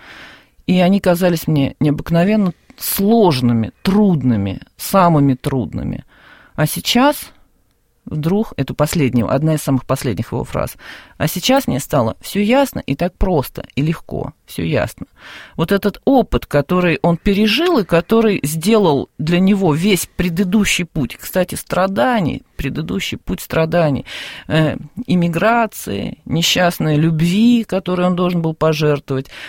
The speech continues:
опыт арестов, притеснений уже в Литве, который начался, да, его увольняли, опыт лагеря, опыт болезни, которая привела в конечном счёте к смерти.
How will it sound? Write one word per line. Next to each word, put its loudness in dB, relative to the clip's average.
опыт 0
арестов, 2
притеснений 2
уже 2
в 2
Литве, 0
который 0
начался, -2
да, -2
его -2
увольняли, -2
опыт 0
лагеря, 0
опыт -2
болезни, 2
которая 0
привела 0
в -4
конечном -2
счёте -6
к -12
смерти. -4